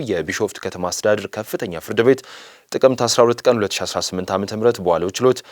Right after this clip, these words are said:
ተከሳሽ ሌሊሳ እሸቱና ሽመልስ ሰይፉ ጥፋተኛ ተብለው እያንዳንዳቸው በአስራ አምስት ዓመት እስራት እንዲቀጡ የወሰነባቸው መሆኑን አቃቤ ህግ ሰኝ ነሞምሳ ጨምረው ለብስራት ሬዲዮ ተናግሯል ስትል ባልደረባችን ምህረት ታደሰ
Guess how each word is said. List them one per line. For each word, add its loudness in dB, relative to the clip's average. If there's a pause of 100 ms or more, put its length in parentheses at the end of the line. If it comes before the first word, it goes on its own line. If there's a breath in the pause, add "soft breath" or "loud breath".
(360 loud breath)
ተከሳሽ 4
ሌሊሳ 2
እሸቱና -2
ሽመልስ -6
ሰይፉ 0
ጥፋተኛ -6
ተብለው 2
እያንዳንዳቸው 0 (340 loud breath)
በአስራ -2
አምስት -2
ዓመት 2
እስራት 2
እንዲቀጡ -4
የወሰነባቸው -2
መሆኑን 0 (360 loud breath)
አቃቤ 2
ህግ -2 (100)
ሰኝ 2 (140)
ነሞምሳ 0
ጨምረው 2
ለብስራት 0
ሬዲዮ 0
ተናግሯል -2
ስትል -2 (380 loud breath)
ባልደረባችን -2
ምህረት -4
ታደሰ -4